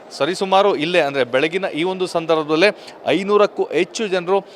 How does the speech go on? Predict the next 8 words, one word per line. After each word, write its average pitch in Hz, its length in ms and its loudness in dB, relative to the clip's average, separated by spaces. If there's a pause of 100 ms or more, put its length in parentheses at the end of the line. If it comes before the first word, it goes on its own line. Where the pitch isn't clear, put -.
(160)
ಈಗಾಗಲೇ 165 380 4
ತಪಾಸಣೆಗೆ 165 640 0
ಒಳಪಟ್ಟಿದ್ದಾರೆ. 147 720 0
ಅಂದ್ರೆ, - 460 -6
ಕೇವಲ 156 220 -2
ಮೈಸೂರು 165 480 -4
ಜಿಲ್ಲೆಯಿಂದ 175 400 -4
ಮಾತ್ರವಲ್ಲ, 147 500 0